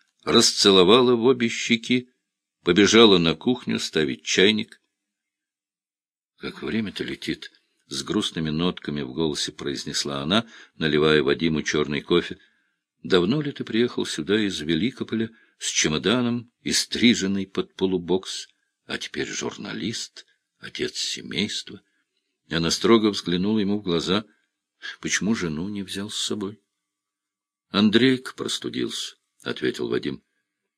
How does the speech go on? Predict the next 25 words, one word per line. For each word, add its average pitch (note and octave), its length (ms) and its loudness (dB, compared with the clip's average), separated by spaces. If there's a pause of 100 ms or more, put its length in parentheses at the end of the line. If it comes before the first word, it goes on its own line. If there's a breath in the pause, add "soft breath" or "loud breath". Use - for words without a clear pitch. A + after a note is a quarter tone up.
(140)
"Температуры G#2 600 4
уже G#2 200 2
нет, G#2+ 320 2
но D#2 80 -2
еще D#2 240 -2
кашляет". A1 640 -2 (1200)
"Я F#2 240 0
думала, F2+ 300 0
ты - 140 -6
назовешь D2 440 -2
сына D2 340 -6
Иваном". A#1 560 -10 (560)
В C#2 160 -6
глазах C#2 480 -2
у C#2+ 60 -8
нее D2 220 -6
что-то - 340 -8
дрогнуло. C#2+ 580 -4 (420 loud breath)
Она E2 320 2
опустила E2 540 2
голову, G2 500 4 (460)
машинально G2+ 720 2
размешивая F2+ 680 2
ложечкой F2 540 -2
сахар. - 560 -2